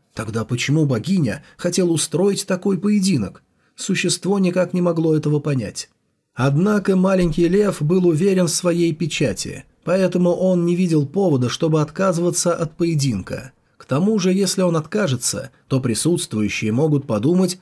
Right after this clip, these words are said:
что он испугался. "Согласен. Печать львиное сердце против кольца бога. Тот, кто проиграет,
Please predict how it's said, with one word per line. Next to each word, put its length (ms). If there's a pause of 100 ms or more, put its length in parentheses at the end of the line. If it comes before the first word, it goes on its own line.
что 280
он 140
испугался. 840 (680)
"Согласен. 840 (300)
Печать 440
львиное 420
сердце 640 (180)
против 360
кольца 440
бога. 500 (240)
Тот, 240
кто 180
проиграет, 680